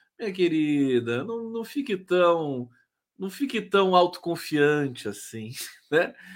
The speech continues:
Não é bom pra pele, né? É bom pra pele. A gente tem que levar a vida, assim, na tranquilidade, sem muitos dramas. Eu não sou vidente, eu não tô aqui pra ficar acertando.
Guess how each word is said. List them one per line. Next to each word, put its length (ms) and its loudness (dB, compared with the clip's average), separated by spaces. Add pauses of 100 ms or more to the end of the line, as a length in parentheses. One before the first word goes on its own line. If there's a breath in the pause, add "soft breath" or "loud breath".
(200 loud breath)
Não 180 0
é 80 4
bom 300 0
pra 180 2
pele, 720 0 (180)
né? 220 -8 (200)
É 100 -4
bom 220 -6
pra 180 -2
pele. 480 -2 (400 soft breath)
A 80 -4
gente 240 -8
tem 160 0
que 80 0
levar 320 2
a 60 2
vida, 480 -2
assim, 500 -8
na 160 -6
tranquilidade, 1200 -8 (120)
sem 220 -6
muitos 360 -4
dramas. 920 -4 (300 loud breath)
Eu 100 10
não 100 6
sou 180 8
vidente, 800 4 (180)
eu 80 -6
não 140 -2
tô 100 6
aqui 240 2
pra 320 2
ficar 220 0
acertando. 380 -2